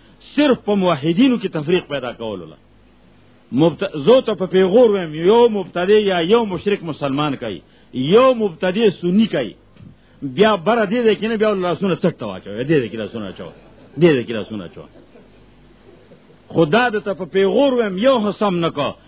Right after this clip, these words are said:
نو چې مونږ یې سم کو، جماعت والے سم کی، نو تاسو په هغو پسې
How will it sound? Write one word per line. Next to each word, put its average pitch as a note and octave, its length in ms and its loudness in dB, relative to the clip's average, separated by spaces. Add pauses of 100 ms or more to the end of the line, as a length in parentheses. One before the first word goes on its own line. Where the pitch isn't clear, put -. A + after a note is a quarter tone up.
(120)
نو F#3 140 2
چې F#3+ 140 -4
مونږ C4 320 2
یې B3 120 4
سم G#3 240 -4
کو، F3 140 -8
جماعت F#3+ 460 -2
والے F#3+ 260 -2
سم F#3 240 -6
کی، C3 180 -6 (220)
نو F#3 80 -4
تاسو G#3+ 300 -2
په F#3 100 -4
هغو G#3+ 200 2
پسې G#3+ 200 0